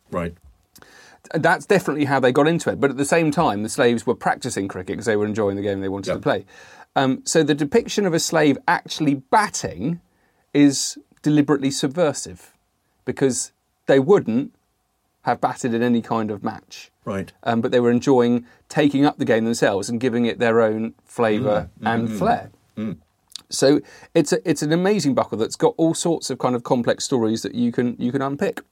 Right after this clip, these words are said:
Speaker 1: Which begs the question of who's making the buckle.
Speaker 2: Who's making the buckle?
Speaker 1: Who's
Speaker 2: Why
Speaker 1: making
Speaker 2: they're
Speaker 1: it, why,
Speaker 2: wearing it?
Speaker 1: and, yeah,
Speaker 2: Yeah.
Speaker 1: yeah.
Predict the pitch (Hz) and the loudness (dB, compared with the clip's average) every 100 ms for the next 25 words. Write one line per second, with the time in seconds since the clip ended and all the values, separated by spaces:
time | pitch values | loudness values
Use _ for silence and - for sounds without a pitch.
0 | _ - 113 - 113 110 - 107 101 - | _ -8 -8 -6 -8 -8 -10 -8 -8 -10
1 | 80 78 95 87 82 85 80 65 67 71 | -12 -10 -8 -8 -8 -10 -10 -14 -14 -16
2 | - - 67 _ _ - 180 170 143 127 | -16 -16 -18 _ _ 0 2 2 2 2
3 | 117 123 117 120 147 175 170 160 151 160 | 0 0 0 2 2 2 2 2 4 2
4 | 147 117 101 82 76 - - 82 147 101 | 2 2 -2 -6 -10 -12 -8 -4 -2 -4
5 | 107 - 82 | -12 -10 -8